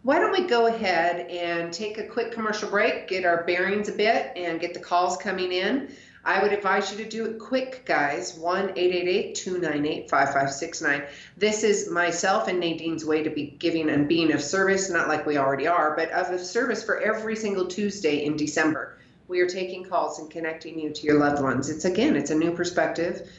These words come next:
It's new thoughts. It's new ideas. It's a new you. We encourage you to call in and get a healing, and it can be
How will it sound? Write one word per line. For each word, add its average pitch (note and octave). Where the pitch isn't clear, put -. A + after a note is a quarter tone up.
It's -
new B3
thoughts. A#3+
It's D3+
new F#3+
ideas. F3+
It's D#3
a E3
new D#3+
you. C#3
We E3+
encourage F3+
you E3
to D3+
call E3+
in E3
and D#3
get D#3
a D#3
healing, E3
and D3+
it D#3+
can D#3
be C#3+